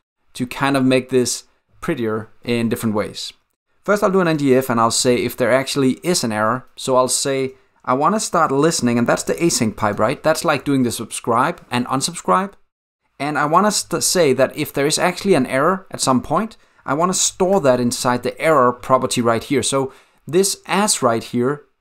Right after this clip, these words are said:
we talked about it earlier, but it pretty much just take the, the thing that comes out of the subscribe and puts it into this field right here. So it's just easier,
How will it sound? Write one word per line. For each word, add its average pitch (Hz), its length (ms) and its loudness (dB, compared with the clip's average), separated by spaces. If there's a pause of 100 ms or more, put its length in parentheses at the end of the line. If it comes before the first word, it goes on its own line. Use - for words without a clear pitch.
(140)
we 127 80 -6
talked 170 200 0
about 165 120 4
it 127 100 2
earlier, 147 440 2 (180)
but 156 120 -4
it 165 80 -4
pretty 214 160 -2
much 190 160 0
just - 240 -4
take 175 320 -4 (280)
the, 131 200 -4 (160)
the 131 100 0
thing 175 320 -2
that 165 160 0
comes 143 320 -2
out 135 160 4
of 170 100 0
the 185 80 -2
subscribe 208 640 0 (180)
and 135 200 -2
puts - 240 0
it 143 100 0
into 131 220 0
this 139 220 2
field 120 280 -2
right 110 160 0
here. 120 160 0
So 156 140 0
it's 160 100 -2
just 190 220 -4
easier, 127 580 -2